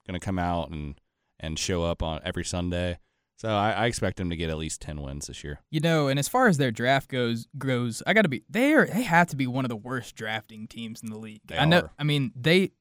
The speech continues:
Speaker 2: their first round pick, Cole Strange, you saw the vi-, viral video of Sean McVay, like, "Who is that guy? They took him?"
Speaker 1: Oh, they
Speaker 2: Not
Speaker 1: want,
Speaker 2: that
Speaker 1: no, they wanted him in, like, the fifth round
Speaker 2: Yeah,
Speaker 1: or something.
Speaker 2: exactly.
Speaker 1: Yeah.
Speaker 2: He's like, "Oh, we wanted him in the fifth." Uh, it's just not that, you know, that's the end all be all, but most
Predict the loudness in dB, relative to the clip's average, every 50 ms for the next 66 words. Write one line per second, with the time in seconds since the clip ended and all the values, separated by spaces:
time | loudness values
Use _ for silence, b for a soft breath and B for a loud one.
0 | _ _ _ 0 0 2 4 6 4 6 6 4 4 4 6 4 4 2 2 0
1 | -4 -2 0 2 2 0 0 -4 -4 -2 0 2 2 2 4 2 2 0 -2 _
2 | _ _ _ _ _ _ _ _ _ -4 0 4 6 8 8 8 8 6 4 2
3 | -2 2 4 6 6 6 4 4 0 0 2 2 0 0 -2 -4 -4 -2 0 2
4 | 2 2 0 -2 -4 -2 -2 -2 -2 -2 -6 -8 -4 -2 -2 0 0 0 -2 -2
5 | -2 -2 -4 -4 -2 -4 -4 -2 -2 -2 -2 0 2 4 6 8 8 6 4 2
6 | _ _ _ -2 2 6 12 12 12 12 12 8 8 8 8 8 8 8 6 6
7 | 8 6 6 4 4 4 2 2 2 0 0 -2 -2 -4 -4 -6 -4 -4 -4 -2
8 | -2 -2 -2 0 6 10 12 12 12 10 6 4 6 6 6 6 6 2 2 2
9 | 2 4 4 4 4 4 4 4 2 2 2 2 2 0 0 -2 -4 -6 -4 0
10 | 0 0 0 -2 -6 -14 -14 -14 -12 -10 -10 -12 -12 -14 _ _ _ _ _ _
11 | _ _ _ _ _ _ _ -4 -2 0 4 6 6 6 6 4 4 8 10 10
12 | 10 8 6 2 2 2 0 0 2 2 2 4 4 4 2 2 0 0 0 0
13 | 2 0 0 2 2 4 6 8 8 8 8 6 4 2 0 -2 -2 -2 0 4
14 | 6 6 6 6 4 0 -4